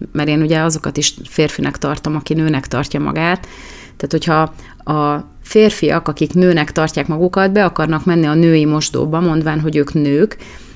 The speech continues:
akkor ott a, a biológiai nők jogai sérülnek. És ugye ezek a dolgok, meg hát a kis-, a kislányok, erről is rengeteget beszélek, hogy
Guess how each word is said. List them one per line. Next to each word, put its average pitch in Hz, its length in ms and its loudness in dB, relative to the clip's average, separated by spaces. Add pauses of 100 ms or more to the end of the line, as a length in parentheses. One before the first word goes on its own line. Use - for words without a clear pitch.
akkor 170 300 2
ott 202 420 4
a, 175 60 -2 (180)
a 170 100 2
biológiai 160 920 4 (360)
nők 175 580 4
jogai 165 380 4
sérülnek. 147 720 -2
És - 180 0
ugye 175 160 4
ezek 196 260 2
a 165 40 -2
dolgok, 185 500 2
meg 165 180 -2
hát 165 160 -4
a 156 40 -6
kis-, 165 400 0
a - 40 -6
kislányok, 160 680 0
erről 170 240 2
is 160 160 0
rengeteget 156 480 -2
beszélek, 156 540 -2
hogy 156 220 0